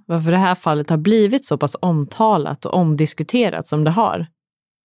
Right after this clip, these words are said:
Och om man skulle vilja sätta sig in lite mer i det här fallet så finns det alla möjligheter att göra det. Utöver den boken som vi har tagit upp så finns det bland annat flera olika poddar och T V-program som har tagit upp fallet.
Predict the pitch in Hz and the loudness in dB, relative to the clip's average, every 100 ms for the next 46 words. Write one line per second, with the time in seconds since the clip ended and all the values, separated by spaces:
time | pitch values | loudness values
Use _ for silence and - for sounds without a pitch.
0 | _ _ _ _ _ _ _ 190 - 208 | _ _ _ _ _ _ _ -6 0 2
1 | 208 202 - 214 190 202 226 214 220 220 | 2 2 2 2 2 -2 -2 -2 -2 -4
2 | - 277 254 220 196 214 262 165 147 143 | 0 4 6 4 4 4 4 4 2 2
3 | 131 - 135 - 185 - 175 165 - - | 2 0 -2 -2 -4 -4 0 0 0 -4
4 | - 254 240 240 233 175 143 143 151 160 | -4 0 2 4 4 4 2 2 0 2
5 | 165 180 - - 156 _ _ _ _ _ | 2 2 0 -4 -6 _ _ _ _ _
6 | _ _ _ _ _ _ _ _ 214 226 | _ _ _ _ _ _ _ _ -4 0
7 | 240 240 175 190 208 - 147 151 156 143 | 0 2 2 2 2 0 0 2 0 2
8 | 151 156 - - - - 165 180 180 175 | 2 2 0 -2 -4 -4 -2 2 0 2
9 | 170 180 - 233 247 - 165 156 151 139 | 0 0 2 2 2 0 0 2 2 2
10 | 135 - - 247 208 233 254 262 269 190 | -2 -2 0 0 2 2 2 2 0 -6
11 | - 226 151 143 165 196 - 160 175 165 | -2 0 0 0 0 0 -2 -4 -4 -2
12 | 170 160 254 247 - - 69 202 - | 0 0 -2 -4 -4 -6 -4 -6 -8